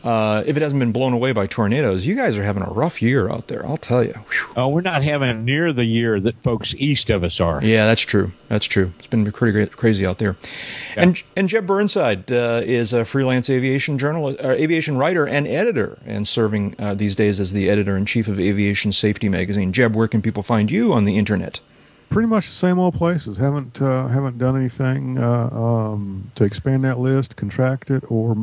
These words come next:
Speaker 3: or, uh, <laughs> change what's up there. Uh, J E Burnside dot com is the home, uh, homepage, personal web-, website.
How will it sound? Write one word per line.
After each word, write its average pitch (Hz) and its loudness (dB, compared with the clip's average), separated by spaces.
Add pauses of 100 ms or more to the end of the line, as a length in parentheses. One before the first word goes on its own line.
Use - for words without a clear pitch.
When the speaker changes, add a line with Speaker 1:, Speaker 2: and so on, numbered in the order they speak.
(100)
Speaker 3:
or, 117 0
uh, 107 -4
<laughs> - -
change 127 0
what's 135 2
up 120 6 (100)
there. 90 -2 (400)
Uh, 113 -2
J 131 0
E 127 0
Burnside 123 0
dot 113 0
com 123 0
is 98 -8
the 110 0
home, 120 0
uh, 113 -2
homepage, 123 2
personal 123 0
web-, 117 2 (200)
website. 131 0